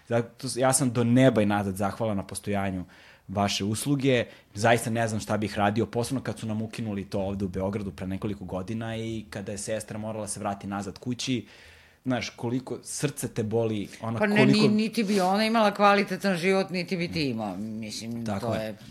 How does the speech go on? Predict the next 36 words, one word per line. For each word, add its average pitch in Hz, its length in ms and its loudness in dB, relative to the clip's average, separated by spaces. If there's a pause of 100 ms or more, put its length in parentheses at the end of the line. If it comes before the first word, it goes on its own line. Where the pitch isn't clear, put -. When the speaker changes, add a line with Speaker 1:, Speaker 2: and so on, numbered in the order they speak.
Speaker 1:
Sad 131 200 2
ti 165 100 2
da 156 40 6
Speaker 2:
potpuno 143 100 8
Speaker 1:
bi 151 80 4
Speaker 2:
jasno. 143 140 8
Speaker 1:
obezbedio 147 540 6
neke 165 240 0
stvari 131 300 4
u 123 40 4
životu, 107 380 -2
da 101 100 -2
bi 113 140 0
imao 143 220 2
iole 156 440 4
normalne 131 440 2
socijalne 120 420 -4
interakcije, 101 540 -6
jer 92 140 -8
to - 240 -4
je 113 80 0
ono, 113 240 -4
moraš 107 340 -6
ti 160 240 -4
prvo 131 300 -2
da 113 80 0
ostaneš 110 360 -4
normalna 107 420 -2
Speaker 2:
Jest. 107 280 -6
Speaker 1:
da 107 80 -2
bi 107 100 0
tvoje 107 240 -2
dete 101 280 0
bilo 90 180 -6
Speaker 2:
Jest, 110 120 -4
Speaker 1:
normalno. 85 340 -10